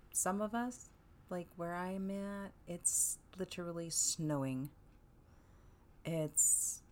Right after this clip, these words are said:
the weather is terrible. You wouldn't have known it on Sunday. Monday it snowed. Today, it snowed a bit. Or at least I'm pretty sure it did.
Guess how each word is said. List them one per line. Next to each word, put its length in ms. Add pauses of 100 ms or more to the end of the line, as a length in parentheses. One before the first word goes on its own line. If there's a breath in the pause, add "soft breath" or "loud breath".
(340)
the 100
weather 300
is 200
terrible. 840 (1700 loud breath)
You 100
wouldn't 240
have 100
known 300
it 140
on 220
Sunday. 640 (1200 loud breath)
Monday 360
it 160
snowed. 440 (1120)
Today, 480 (1200)
it 120
snowed 300
a 40
bit. 280 (2250 loud breath)
Or 120
at 80
least 240
I'm 80
pretty 240
sure 240
it 160
did. 220